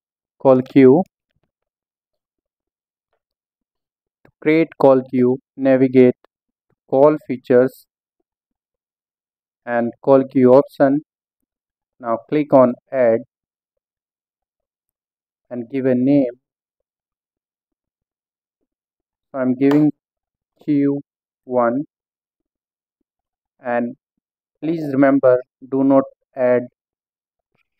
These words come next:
static agents. As I have mentioned in the step two, do not add any extension manually in call queue. So we are not adding here any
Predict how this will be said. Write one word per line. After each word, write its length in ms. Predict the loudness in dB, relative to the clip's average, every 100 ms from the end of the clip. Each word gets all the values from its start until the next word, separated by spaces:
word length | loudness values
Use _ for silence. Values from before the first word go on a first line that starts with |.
| _ _ _ _ _ _ _ _ _
static 500 | _ -2 0 0 0
agents. 560 | 0 -2 -4 -8 -20 _ _ _ _ _ _ _ _ _ _ _ _ _ _ _ _ -12
As 120 | -2
I 140 | 0
have 280 | 2 0 -4 -12
mentioned 560 | -4 -2 -2 0 2 2
in 100 | 0
the 140 | -2
step 320 | -4 0 0 0 -8
two, 160 | -8 -8 -6
do 160 | -2 0
not 220 | 2 2 -2 -6
add 260 | 0 0 0 -12 -8
any 320 | -6 -6 -8 -14 _ _ _
extension 720 | -20 -4 0 0 2 0 0
manually 480 | 0 0 0 -4 -8 -12
in 80 | -20 _
call 220 | -2 -2 -8
queue. 240 | -14 -14 -16 _ _ _ _ _ _ _ _ _ _ _ _ _ _ _ _ _ -16
So 60 |
we 140 | -6 0
are 80 | 2
not 220 | 2 -2 -2 2
adding 300 | 2 2 -2
here 360 | -2 0 0 0 -4
any 160 | -6